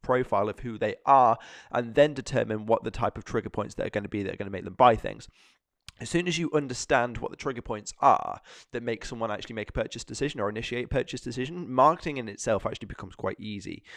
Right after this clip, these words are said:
because you just know how, you, you basically know what you have to say to someone to, to, um, to trigger a reaction, essentially. So that second avenue is, is probably, um, more of a complex one.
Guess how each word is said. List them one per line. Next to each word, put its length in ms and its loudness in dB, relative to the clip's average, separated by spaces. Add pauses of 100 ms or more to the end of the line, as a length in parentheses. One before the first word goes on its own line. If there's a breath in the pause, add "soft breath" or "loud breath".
(380 loud breath)
because 280 -2
you 60 -8
just 220 -2
know 180 0
how, 320 -2
you, 260 -8
you 160 -14
basically 320 -6
know 160 -4
what 200 -2
you 120 -8
have 140 -6
to 80 -10
say 160 -6
to 100 -14
someone 240 -10
to, 140 -16 (440)
to, 440 -6
um, 460 -6 (340)
to 100 -8
trigger 360 -2
a 40 -4
reaction, 380 -8
essentially. 540 -12 (320 loud breath)
So 320 10 (280 loud breath)
that 260 10
second 280 2
avenue 380 0
is, 180 -2
is 220 -4 (360)
probably, 680 0 (160)
um, 420 -2 (160)
more 400 4
of 80 2
a 60 -4
complex 880 -2
one. 340 2